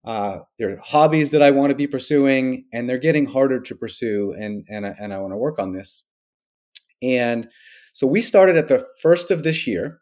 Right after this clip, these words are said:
a little bit, little before the first of this year, and he's lost twenty-five-ish pounds, um, which,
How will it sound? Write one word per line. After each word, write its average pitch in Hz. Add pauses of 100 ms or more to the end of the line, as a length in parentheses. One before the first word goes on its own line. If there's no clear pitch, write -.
a 127
little 151
bit, 160
little 170
before 156
the 127
first 135
of 120
this 110
year, 101 (760)
and 117 (1700)
he's 190
lost 156
twenty-five-ish 165
pounds, 127 (100)
um, 120
which, -